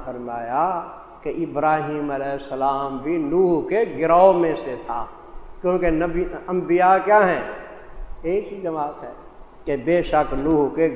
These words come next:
گروہ سے، اس کے طریقے والوں سے ابراہیم تھا۔ مفسرین یہاں ایک عجیب نکتہ لکھتے ہیں کہ نوح علیہ السلام کے بعد ابراہیم کا کیوں ذکر کیا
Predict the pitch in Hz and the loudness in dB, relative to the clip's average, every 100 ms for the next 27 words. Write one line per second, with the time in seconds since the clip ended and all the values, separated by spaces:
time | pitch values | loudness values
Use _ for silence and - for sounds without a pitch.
0 | 120 143 160 170 156 - 120 110 - - | -2 6 8 8 6 0 -2 -2 -4 -4
1 | - - 165 160 - 147 131 156 180 175 | -12 -4 2 2 2 -6 -4 0 0 0
2 | 165 143 131 127 123 120 131 117 123 120 | 0 0 2 0 -2 -6 -8 -6 -2 -4
3 | 117 139 135 - 101 - - - - - | -4 -10 -10 -12 -12 -10 -10 -6 -6 -6
4 | - - - - 156 175 190 185 - 196 | -10 -8 -8 -4 -4 2 2 2 0 2
5 | 208 214 208 190 180 180 175 165 156 185 | 4 4 2 0 0 0 -2 -4 0 -2
6 | 170 151 147 - 175 156 - - 175 123 | -2 -4 -6 -2 -2 -2 -8 -6 -6 -4
7 | 131 196 - - - - - - - 156 | -8 -10 -14 -18 -18 -20 -20 -20 -14 -10
8 | 135 143 214 220 202 190 185 - 170 175 | -4 0 4 6 6 6 2 0 2 4
9 | 170 160 156 156 156 156 156 147 156 165 | 0 -2 -2 2 4 2 -2 0 4 4
10 | 165 196 190 160 147 131 131 135 131 - | 2 -2 0 0 0 -4 -4 -4 2 4
11 | - 131 120 | 4 -2 -6